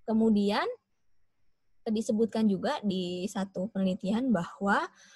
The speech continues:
eh, psikososial faktor gitu ya pada, eh, childhood obesity atau pada anak-anak yang obesitas ini juga menjadi hal yang lebih penting gitu. Jadi, eh,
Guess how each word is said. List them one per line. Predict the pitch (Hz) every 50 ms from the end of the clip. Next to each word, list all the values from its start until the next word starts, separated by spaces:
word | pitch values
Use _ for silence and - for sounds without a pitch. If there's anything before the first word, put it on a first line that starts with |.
| - - _ _ -
eh, | 220 208 208 214 202 196 196 196 208
psikososial | 208 277 269 - 302 294 302 294 - 302 277 285 285
faktor | 320 320 - - _ 196 220 226
gitu | 220 202 - 180
ya | 196
pada, | 202 196 202 202 214 214 254 262 262 254 - - -
eh, | 220 -
childhood | - 226 208 226 240 226 226
obesity | 208 214 202 202 214 - 202 202 254 277
atau | 285 262 202 202
pada | 196 196 190 175 185 185
anak-anak | 196 202 202 196 196 196 202 -
yang | 202 202 -
obesitas | 190 214 196 202 - 185 180 - - 240 294 311 - - _ _ _ _ _ _ _ _ -
ini | 226 240 269 320
juga | - 285 202 202 175
menjadi | 185 214 214 208 208 202 233 247
hal | 247 240 220
yang | 226 214 208 202
lebih | 196 190 190 196
penting | - 196 202 - - 170 156 -
gitu. | - - - 175
Jadi, | 202 190 247 262 262 - _ _ _ _ _ _ _
eh, | - 208 196 196 190 190 190